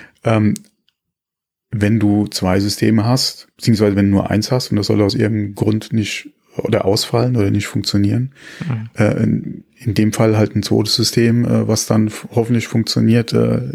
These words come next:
Speaker 1: ist auch schon mal viel geholfen. Ähm, von daher ist es auf jeden Fall nicht blöd, ja, wenn man das, wie gesagt, dann, oder diese Funktionalität in der Uhr halt auch noch hat, ja.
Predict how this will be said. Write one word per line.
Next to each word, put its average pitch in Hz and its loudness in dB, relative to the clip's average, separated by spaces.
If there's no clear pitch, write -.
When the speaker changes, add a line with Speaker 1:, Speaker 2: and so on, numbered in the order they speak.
Speaker 1:
ist - -4
auch 135 -2
schon 92 0
mal 87 0
viel 92 0
geholfen. 87 -2
Ähm, 95 2
von 98 0
daher 101 2
ist 113 0
es 110 4
auf 107 0
jeden 107 2
Fall 110 2
nicht 110 -2
blöd, 107 2
ja, 110 2
wenn 110 -2
man 110 2
das, - -2
wie 107 -2
gesagt, 101 0
dann, 107 0
oder 95 0
diese 101 0
Funktionalität 104 0
in 107 0
der 113 0
Uhr 107 2
halt 107 0
auch 113 0
noch 101 0
hat, - -4
ja. - -2